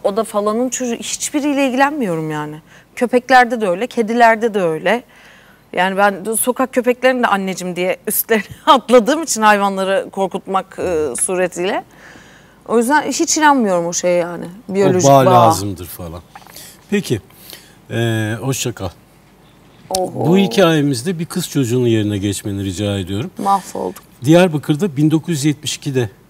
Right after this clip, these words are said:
Speaker 2: dünyaya geldin. Kalabalık bir ailede zor bir çocukluk.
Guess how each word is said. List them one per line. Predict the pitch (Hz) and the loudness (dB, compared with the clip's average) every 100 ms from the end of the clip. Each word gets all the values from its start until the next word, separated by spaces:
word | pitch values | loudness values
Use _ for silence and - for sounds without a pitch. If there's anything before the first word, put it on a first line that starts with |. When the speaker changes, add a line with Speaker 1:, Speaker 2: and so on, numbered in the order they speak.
| 87 | -8
Speaker 2:
dünyaya | 104 98 95 92 87 | -6 -4 -4 -4 -4
geldin. | 92 87 101 175 _ _ - - - - | -4 -4 -6 -10 _ _ -20 -20 -20 -2
Kalabalık | 151 151 156 165 - | 2 4 4 0 2
bir | 135 | 2
ailede | 123 120 131 143 | 2 0 -2 -2
zor | 151 147 107 | 0 0 0
bir | |
çocukluk. | - 110 90 - 202 - | -4 -6 -6 -8 -12 -12